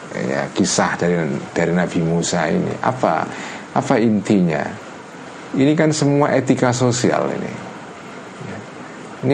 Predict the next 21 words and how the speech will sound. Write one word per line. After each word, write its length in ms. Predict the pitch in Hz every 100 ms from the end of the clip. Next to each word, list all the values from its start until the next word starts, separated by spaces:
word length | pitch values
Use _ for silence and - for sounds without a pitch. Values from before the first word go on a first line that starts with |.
| 123
etika 400 | 123 117 113 104
sosial. 720 | - 101 - 58 53 57 - - - - - - - - - - - - - - - - - - - - -
Ya, 680 | - - - - - - - - - -
ya, 200 | - - - - - - 50 - 117 117
tata 320 | 113 104 110
cara 240 | 95 110 110
hidup 240 | 104 104 95
di 160 | 98
dalam 160 | 92 90
masyarakat 680 | 87 - 85 87 85 85 - 156
ini, 60 | 175 147
ini 160 | 151
etika 400 | 165 98 135 123
sosial 480 | 120 120 - 80 71
ini. 240 | 69 64 62 62 - - - - - -
Begitu 280 | - 98 92 92
penting 440 | 110 104 104 82
etika 360 | 78 82 80 76
sosial 400 | 76 76 71 64
itu, 160 | - 95
sehingga 480 | 92 107 101 123